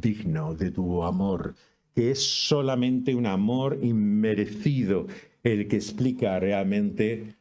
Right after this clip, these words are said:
afectos como el que aquí el Señor muestra por medio de David, y expresará de una forma suprema ese hijo en mayúsculas de David, que es Cristo Jesús.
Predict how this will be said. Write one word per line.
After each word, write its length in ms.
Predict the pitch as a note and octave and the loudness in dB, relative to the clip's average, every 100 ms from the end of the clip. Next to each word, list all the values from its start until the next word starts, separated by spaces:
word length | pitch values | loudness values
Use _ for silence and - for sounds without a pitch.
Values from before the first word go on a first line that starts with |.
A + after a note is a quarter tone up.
| _ | _
afectos 840 | - - A2 - C3 C3 - - - | -4 0 -2 0 -2 0 -2 -4 -2
como 240 | G2+ F#2+ | 0 0
el 120 | E2+ | 0
que 80 | G2 | 0
aquí 320 | E2+ - G#2 | -2 0 0
el 140 | G2 F#2 | 0 -2
Señor 480 | - F#2 G2 F#2+ | -2 0 0 0
muestra 500 | F#2+ A2 A2 - F2+ | 0 0 -2 -2 -2
por 140 | F#2 E2 | 0 0
medio 280 | F#2 F2+ F#2 | 0 2 2
de 100 | F2 | 0
David, 320 | E2+ G2 - - - _ _ _ _ - | 0 -2 -4 -10 -20 _ _ _ _ -2
y 60 | G#2+ | -2
expresará 840 | - A#2+ A2+ B2+ C3 F#2 C#2+ - | 0 0 2 0 2 -2 -6 -14
de 220 | - F#2+ G#2 | -4 -2 0
una 180 | G#2 | 0
forma 460 | F2+ - B2+ G#2+ F#2+ | -2 -2 -2 0 -2
suprema 640 | - A#2+ - A#2 F#2+ E2+ - - - | -2 -2 0 0 0 -2 -6 -14 -2
ese 300 | G#2+ - G#2+ | -2 0 0
hijo 260 | B2+ - C3 | 0 0 0
en 60 | |
mayúsculas 720 | G2+ F#2 F2 B2+ D3 C#3+ C3+ B2+ | 2 0 0 0 0 0 0 0
de 80 | |
David, 380 | A#2+ A2 F#2+ E2+ | 0 0 0 -2
que 140 | - F#2 | -2 -2
es 120 | - | -2
Cristo 380 | - E2+ - F#2 | -4 -2 -2 -4
Jesús. 640 | F2+ - E2+ - - - | -2 -4 -4 -4 -4 -6